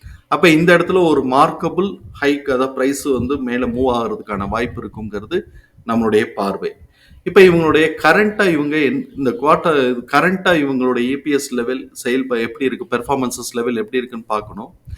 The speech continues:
குவார்ட்டர்லி ரிசல்ட் தான் பார்க்க போறோம். நமக்கு வந்து இப்ப வரைக்கும் செப்டம்பர், அதாவது கியூ டூ, ரெண்டாயிரத்தி இருபத்தி நாலு கியூ டூ வரைக்கும்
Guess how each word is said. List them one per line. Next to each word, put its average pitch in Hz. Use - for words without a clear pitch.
குவார்ட்டர்லி 143
ரிசல்ட் 127
தான் 127
பார்க்க 110
போறோம். 156
நமக்கு 139
வந்து 131
இப்ப 143
வரைக்கும் 139
செப்டம்பர், 131
அதாவது 131
கியூ 151
டூ, 131
ரெண்டாயிரத்தி 127
இருபத்தி 127
நாலு 120
கியூ 139
டூ 139
வரைக்கும் 120